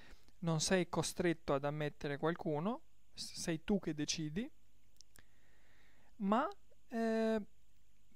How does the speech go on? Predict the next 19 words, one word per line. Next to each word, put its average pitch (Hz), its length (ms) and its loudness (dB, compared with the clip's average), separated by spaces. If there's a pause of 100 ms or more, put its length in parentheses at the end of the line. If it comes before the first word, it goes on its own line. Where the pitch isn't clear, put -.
(120)
più 254 280 10
che 214 340 2 (100)
accogliere, 202 880 6
essere 196 680 0 (120)
felice 185 840 2
di 165 160 0
accettare 160 500 0
qualcosa, 226 600 4
qui, 247 360 2 (600)
eh, 220 420 2 (140)
è - 80 -6
inteso 226 460 4
come 208 220 2
tollerare, 170 800 4 (1000)
ossia 208 460 4
permettere 226 760 4
che 202 280 0
qualcosa 175 540 2
succeda. 185 600 0